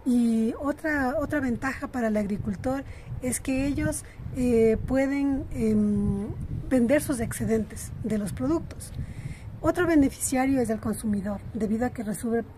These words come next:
recibe productos saludables, que han sido cultivados con agua que viene de las montañas y que también con, se conserva todos los nutrientes del suelo. Además se beneficia porque mantiene un precio justo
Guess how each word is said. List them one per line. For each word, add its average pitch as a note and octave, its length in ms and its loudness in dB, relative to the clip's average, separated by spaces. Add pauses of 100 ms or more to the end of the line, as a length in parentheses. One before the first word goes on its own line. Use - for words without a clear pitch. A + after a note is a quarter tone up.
(140)
recibe A#3 380 0
productos G#3+ 420 -6
saludables, B3 760 0 (280)
que B3 80 -2
han G3+ 80 0
sido A3+ 240 0
cultivados A3 640 0
con G3+ 460 -2 (260)
agua A#3+ 300 4
que A#3 100 -2
viene G#3+ 240 4
de G#3+ 80 0
las G3+ 160 -6
montañas A#3+ 720 0 (240)
y B3 80 0
que C4 140 0
también C4+ 500 4
con, A#3 540 2
se - 180 -4
conserva B3 540 0
todos B3 280 -2
los A3+ 220 0
nutrientes G#3+ 580 0
del F#3+ 140 -6
suelo. A3+ 320 -6 (1040)
Además A#3+ 380 4
se D4+ 80 2
beneficia C#4+ 560 2
porque A3 480 -2 (240)
mantiene A#3 480 4
un A3 180 4
precio A3 320 -4
justo C4+ 440 -4